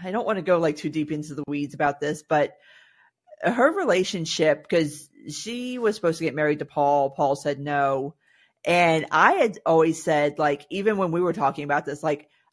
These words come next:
I don't even get them as a couple. Like, I get no romantic vibes off them. I get no sexual vibes off them. I get nothing. Like, I don't even understand how these two are a couple. So I don't disagree with what Paul did. It was just kind of the way he phrased certain things after the fact that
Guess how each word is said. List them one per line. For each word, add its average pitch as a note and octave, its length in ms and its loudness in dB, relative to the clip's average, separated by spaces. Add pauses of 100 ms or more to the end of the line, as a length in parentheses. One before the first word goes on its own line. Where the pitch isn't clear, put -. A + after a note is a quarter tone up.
I F3 120 4
don't C4 280 0
even F3 300 -4
get D3 260 -2
them D#3 200 -4
as D#3 180 -4
a C#3 80 -8
couple. D#3 400 0
Like, D3+ 260 2
I D#3+ 140 4
get D3+ 240 0
no D#3+ 800 2
romantic D#3 580 -4
vibes D3+ 300 0
off D3+ 180 0
them. D#3 200 -4
I D3+ 80 -2
get D3 160 -6
no D3+ 100 -8
sexual D3+ 460 -6
vibes D3+ 280 0
off D3+ 200 0 (100)
them. D3+ 160 -2
I D#3+ 120 2
get E3 280 2
nothing. D#3+ 480 -2
Like, C#3+ 180 -6
I D#3+ 80 2
don't F3 140 -4
even E3 160 -4
understand D3 480 -8
how D3 160 -4
these D3 160 -4
two D3 160 -6
are C#3 120 0
a C#3+ 40 -4
couple. - 380 -6
So D3+ 160 -4
I D3 80 4
don't E3 260 -2
disagree D#3 360 -6
with C#3+ 180 -8
what - 180 -4
Paul C3+ 220 -2
did. F#3 440 0 (460)
It E3+ 120 2
was E3 200 6
just D#3+ 320 0 (460)
kind F3 280 0
of D3+ 80 2
the D3+ 100 4
way E3 200 4
he D#3+ 220 -4
phrased D3 800 -2
certain D#3+ 420 -4
things E3+ 400 -4
after C#3+ 300 2
the C#3+ 100 -6
fact C3+ 640 -2
that C#3 420 0